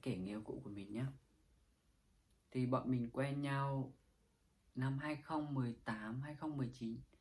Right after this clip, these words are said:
Thật sự phải nói với mọi người một điều rằng là mình không nhớ là bọn mình đã quen nhau từ năm nào và mình chia tay từ lúc nào luôn ấy. Chỉ biết là bọn mình đã chia tay khoảng tầm được ba năm rồi.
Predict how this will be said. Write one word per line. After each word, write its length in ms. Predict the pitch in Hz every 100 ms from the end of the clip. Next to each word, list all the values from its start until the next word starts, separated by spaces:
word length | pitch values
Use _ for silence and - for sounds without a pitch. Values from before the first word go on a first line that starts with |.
| - - -
Thật 120 | 139 135
sự 200 | 185 -
phải 140 | 139
nói 260 | 127 117 113
với 100 | 135
mọi 160 | - 127
người 180 | 113
một 160 | 120 113
điều 320 | - 120 113 110
rằng 220 | 110 107
là 180 | 110 107
mình 240 | 113 113
không 320 | - 175 170
nhớ 260 | 156 127 123
là 100 | 175
bọn 200 | 156 139
mình 200 | 135 123
đã 300 | - 156 160 - - - _
quen 200 | - 165
nhau 140 | 165 160
từ 80 | 147
năm 240 | 135 143
nào 220 | 143 127 107
và 100 | 107
mình 160 | 117
chia 240 | - 165 165
tay 220 | 156 156
từ 140 | 131
lúc 180 | 127 165
nào 320 | 180 135 120
luôn 280 | 139 147 135
ấy. 120 | 151 - - _ _ _ _ -
Chỉ 180 | 123 107
biết 160 | 135
là 100 | 156
bọn 180 | 131 -
mình 140 | 123
đã 120 | 107 -
chia 180 | 156
tay 220 | 156 147 139
khoảng 140 | 110
tầm 200 | 107 113
được 140 | 107 135
ba 160 | 151
năm 220 | 151 156
rồi. 300 | 139 135 127